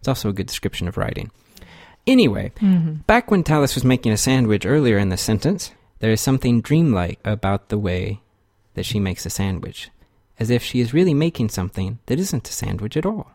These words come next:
Speaker 1: as if she's making something far more meaningful and mysterious, or as if soon he will wake up and realize that there are no such thing as sandwiches.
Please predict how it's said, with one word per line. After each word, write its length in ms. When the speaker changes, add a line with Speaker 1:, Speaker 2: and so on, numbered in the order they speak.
Speaker 1:
as 160
if 80
she's 180
making 300
something 380
far 260
more 180
meaningful 540
and 140
mysterious, 720
or 80
as 140
if 100
soon 300
he 140
will 140
wake 300
up 320
and 180
realize 680
that 140
there 160
are 40
no 140
such 280
thing 280
as 140
sandwiches. 680